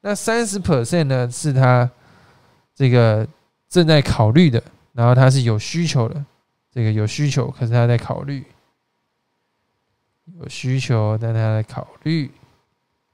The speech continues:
然后这个是有需求，而且是很急的哈。那这种呢，你跟他讲，他马上就买。那有需求跟考虑，你可能跟他讲个两三次，他才会买。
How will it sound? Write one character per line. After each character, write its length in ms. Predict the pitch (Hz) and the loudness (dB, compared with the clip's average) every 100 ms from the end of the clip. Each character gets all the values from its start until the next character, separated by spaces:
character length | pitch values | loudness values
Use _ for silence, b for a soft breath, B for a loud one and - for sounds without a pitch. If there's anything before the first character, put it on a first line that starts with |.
| _ _ _ _ _ _ _ _ _ _ | _ _ _ _ _ _ _ _ _ _
然 160 | 135 131 | -4 0
后 80 | 147 | 0
这 100 | 180 | 0
个 100 | 143 | 0
是 160 | 165 | 0
有 220 | 139 120 | 0 -2
需 280 | 113 - 175 | -4 -4 -4
求， 400 | 160 139 110 110 - _ _ _ _ _ _ _ | 0 0 0 -2 -6 _ _ _ _ _ _ _
而 200 | 135 131 | -2 0
且 240 | 127 110 | 2 0
是 460 | 110 123 117 110 123 131 _ _ _ _ _ _ _ _ _ | 0 0 0 -2 -6 -12 _ _ _ _ _ _ _ _ _
很 240 | - 120 104 | -6 -4 -4
急 420 | - - 120 131 | -4 -4 -2 2
的 220 | 156 123 | 2 2
哈。 180 | 113 127 _ _ _ _ _ _ | -2 -8 _ _ _ _ _ _
那 120 | 214 | -2
这 320 | 208 277 254 | 0 2 4
种 220 | 180 131 | 4 2
呢， 140 | 117 120 | 2 0
你 140 | 117 | 0
跟 120 | 113 | 2
他 120 | 147 147 | 4 4
讲， 140 | 127 | 4
他 120 | 120 | 4
马 140 | 123 107 | 4 2
上 160 | 123 | 2
就 80 | 117 | 2
买。 200 | 113 120 185 _ _ _ | 0 -6 -12 _ _ _
那 100 | - | -4
有 220 | 254 220 165 | 2 2 2
需 200 | 233 233 | 0 0
求 140 | 202 | 0
跟 160 | 185 214 | 0 0
考 200 | 160 135 | 2 2
虑， 140 | 165 | 2
你 140 | 147 | 0
可 80 | 147 | 4
能 140 | 143 143 | 4 6
跟 120 | 151 | 4
他 60 | |
讲 120 | 147 127 | 4 4
个 80 | |
两 180 | 113 107 | 4 2
三 160 | 120 123 | 2 2
次， 100 | 123 | 2
他 160 | 117 | 2
才 160 | 110 113 | 4 2
会 80 | 110 | 2
买。 160 | 110 | -2